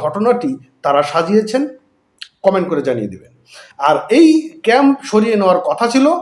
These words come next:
কিন্তু সরানো হয়নি, বরং সেখানে ক্যাম্প ও চেকপোস্ট বসিয়ে নিরীহ মানুষকে প্রতিনিয়ত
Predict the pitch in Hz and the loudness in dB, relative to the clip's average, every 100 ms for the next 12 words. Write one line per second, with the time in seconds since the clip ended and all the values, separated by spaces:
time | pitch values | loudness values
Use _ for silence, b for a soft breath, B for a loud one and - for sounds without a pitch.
0 | - - 170 160 156 143 151 156 131 269 | -8 -8 -4 -2 -2 0 0 0 0 0
1 | 214 131 139 226 349 349 B 185 B - | 2 0 2 2 0 -4 B -20 B -4
2 | 254 262 311 190 - 196 208 208 190 165 | 0 2 2 0 0 0 0 -2 -2 -4
3 | - 294 - 202 175 151 160 208 262 175 | -2 -4 -2 -2 -2 -4 -6 -2 0 0
4 | 170 165 143 147 - - 254 139 139 147 | -2 -4 -2 -2 -4 -4 -4 -4 -6 -6
5 | 143 | 0